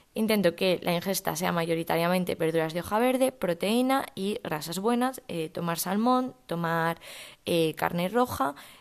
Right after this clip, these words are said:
Eh, por supuesto, nunca jamás llego a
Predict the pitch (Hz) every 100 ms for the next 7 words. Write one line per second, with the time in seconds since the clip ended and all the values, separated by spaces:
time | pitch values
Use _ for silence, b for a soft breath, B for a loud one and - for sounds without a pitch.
0 | - 190 170 170 170 180 190 190 185 247
1 | - 196 185 185 190 185 175 175 185 160
2 | 143 - - 170 160